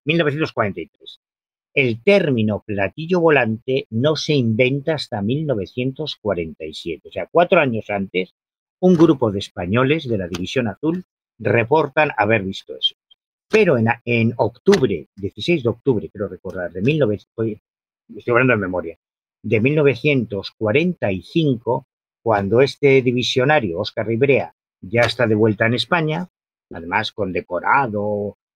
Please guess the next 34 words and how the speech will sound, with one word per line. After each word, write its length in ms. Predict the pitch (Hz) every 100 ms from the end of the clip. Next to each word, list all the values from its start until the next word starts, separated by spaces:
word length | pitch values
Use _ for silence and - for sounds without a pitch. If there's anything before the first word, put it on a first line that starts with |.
| _
con 220 | - 92
una 220 | 113 107 101
Cruz 260 | 101 98
Roja 220 | 107 120 107
al 80 |
Mérito 260 | 104 101 -
Militar 420 | 95 87 127 131
y 60 | 104
una 160 | 101
Cruz 180 | 107 101
de 140 | 95 87
Hierro 300 | 98 90 90
alemana 560 | 82 98 127 95 98
por 200 | 92 82
el 80 | 85
valor 300 | 80 90 98
demostrado, 600 | 90 78 - 110 143 117
bla, 140 | 104 82
bla, 140 | 80
bla, 120 | 85
bla, 260 | 117 175 - _ _ _ - -
vuelve 220 | 117 127 120
a 40 |
España 540 | - 175 170 170 - - _ _ _
y 120 | 120
en 80 | 110
mil 100 | 156
novecientos 460 | 143 147 139 131
cuarenta 340 | - 123 120 131
y 60 |
cinco 640 | 127 - - 160 143 104 -
son 300 | - 165 165
sus 380 | 139 117 95 -
padres, 720 | - 160 120 123 143 - -